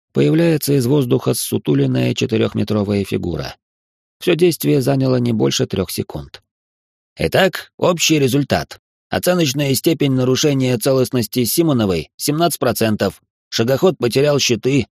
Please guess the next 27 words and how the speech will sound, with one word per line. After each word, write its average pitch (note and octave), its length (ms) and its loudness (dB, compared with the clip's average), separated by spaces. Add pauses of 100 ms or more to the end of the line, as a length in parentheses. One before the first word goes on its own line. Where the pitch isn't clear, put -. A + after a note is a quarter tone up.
(120)
обозначено D3+ 640 2
воздействие, C3 720 0 (300)
эквивалентное D#3 800 2
вскрытию D3 480 0
кабины. G#2 500 -2 (300)
Клавдия D3 340 0
Модестовна, G#2 640 -2 (200)
можете F3 380 0
начинать D#3+ 400 0
чистить D#3 380 0
зубы", C3+ 340 2 (540)
объявил G2 420 0
кот - 240 -2
в G#2+ 60 0
общий G2+ 260 -2
канал. E2+ 440 -10 (800)
"Ты G3+ 120 4
нарушил F#3+ 400 4
правила. A#2+ 500 2 (260)
У F3 120 2
девочки E3 380 2
нет F3+ 200 2
возможности C#3 600 0
контролировать D#3 640 2
сразу D3 300 0
семь D3 260 -2
проекций". A#2 600 0